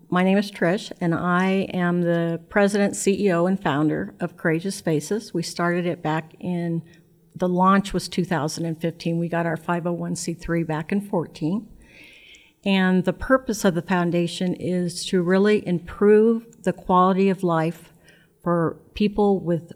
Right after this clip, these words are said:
rare medical conditions, diseases, syndromes, and their families, to j-, really impact how they are going day to day.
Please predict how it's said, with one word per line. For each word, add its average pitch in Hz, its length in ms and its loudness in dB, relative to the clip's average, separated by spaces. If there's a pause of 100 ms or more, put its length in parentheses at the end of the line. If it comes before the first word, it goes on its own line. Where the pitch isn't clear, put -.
rare 185 540 2
medical 175 440 -2
conditions, 170 720 -2 (560)
diseases, 180 720 2
syndromes, 175 800 0 (580)
and 180 460 2
their 165 120 0
families, 165 680 -4 (140)
to 180 100 -2
j-, 165 100 -10
really 190 380 4
impact 180 560 2
how 175 640 0 (120)
they 165 440 0
are 170 420 -4 (300)
going 175 480 0 (200)
day 165 180 0
to 156 100 -2
day. 156 300 -4